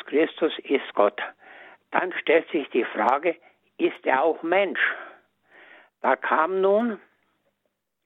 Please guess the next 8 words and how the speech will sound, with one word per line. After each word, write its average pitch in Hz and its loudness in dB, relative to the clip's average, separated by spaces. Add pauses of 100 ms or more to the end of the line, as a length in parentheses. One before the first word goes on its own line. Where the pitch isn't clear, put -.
(680)
im 151 2 (760)
vierten 190 2
Jahrhundert 175 4
die 156 4
Vorstellung 180 2
auf, 165 2 (1080)
Jesus 156 2 (100)
Christus 180 0